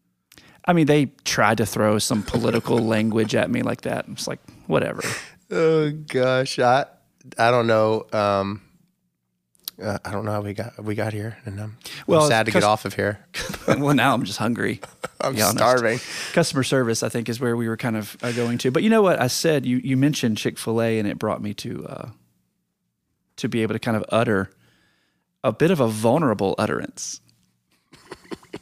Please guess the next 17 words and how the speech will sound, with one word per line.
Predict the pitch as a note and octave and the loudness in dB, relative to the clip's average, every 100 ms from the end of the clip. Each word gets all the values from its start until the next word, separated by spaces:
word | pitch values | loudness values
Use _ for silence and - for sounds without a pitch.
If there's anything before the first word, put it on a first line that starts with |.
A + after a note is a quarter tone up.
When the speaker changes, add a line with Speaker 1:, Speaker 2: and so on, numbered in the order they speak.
| _ - - - - _ - _ - - _ - _ - - - - | _ -20 -20 -20 -20 _ -20 _ -20 -20 _ -20 _ -20 -20 -18 -6
Speaker 1:
<laughs> | - - A5 A#5 - - C5+ - - A4 - - A#4 | -4 -4 -6 -8 -4 2 2 0 -4 -2 0 2 4
And | B3+ | 4
it | D#3 | 6
is | F3 - | 4 4
Speaker 2:
<laughs> | |
You | |
Speaker 1:
this. | G3 D#3 - | 2 2 2
Speaker 2:
see | - - - G#3 | 0 0 2 2
what | - G3 | 4 2
we, | A#3 G3 | 2 0
you | F#3+ - - - - D#4 B3 | 0 -2 -6 -8 -4 0 0
see | - A#3+ | 2 2
what | D4+ C#4+ | 2 4
he | G#3+ | 4
did | G3 G3+ | 6 4
there? | - G#3+ | 4 4
Speaker 1:
Chick-fil-A | G3 D#3 C3+ E3+ - | 6 6 4 2 0